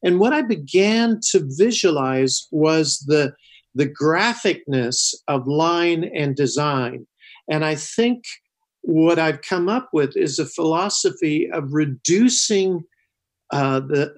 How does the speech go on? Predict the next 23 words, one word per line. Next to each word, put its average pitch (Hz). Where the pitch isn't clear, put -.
the 139
complicatedness 160
of 135
life 185
out 131
there 127
and 165
try 196
and 185
make 165
it 131
very 202
graphic, 147
very 165
simple. 135
What 175
can 247
you 240
take 226
out 190
of 196
an 202
image 143